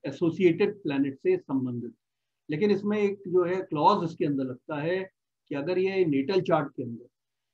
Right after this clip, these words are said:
अगर ये जो ग्रह है वो ग्रह, अ, एक mixed result देगा unhappiness, अ, and happiness का,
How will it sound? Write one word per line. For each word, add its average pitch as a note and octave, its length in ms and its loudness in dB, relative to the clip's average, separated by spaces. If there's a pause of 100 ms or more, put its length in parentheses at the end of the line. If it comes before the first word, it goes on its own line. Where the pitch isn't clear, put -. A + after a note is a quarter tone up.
(160)
अगर F3+ 280 -2
ये G3 140 4
जो G3 240 2
ग्रह E3 360 0
है D#3 340 -4 (1000)
वो G#3 220 6
ग्रह, F#3 480 -2 (140)
अ, D#3 220 -6 (280)
एक G3+ 220 2
mixed G3+ 460 2
result E3+ 360 2
देगा D3+ 600 -4 (180)
unhappiness, D3+ 720 -4 (640)
अ, C3+ 360 -6 (160)
and D3 260 -2
happiness D3+ 400 -4
का, F3+ 380 -4